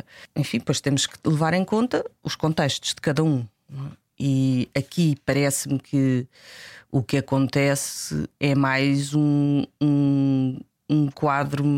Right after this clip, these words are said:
relativamente clássico de uma desresponsabilização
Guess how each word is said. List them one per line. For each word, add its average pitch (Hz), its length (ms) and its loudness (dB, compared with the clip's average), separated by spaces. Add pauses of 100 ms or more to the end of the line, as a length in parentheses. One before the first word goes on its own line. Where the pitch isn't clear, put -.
(280)
relativamente 143 720 2
clássico 143 640 -2
de 143 200 -2
uma 151 240 2
desresponsabilização 139 1600 0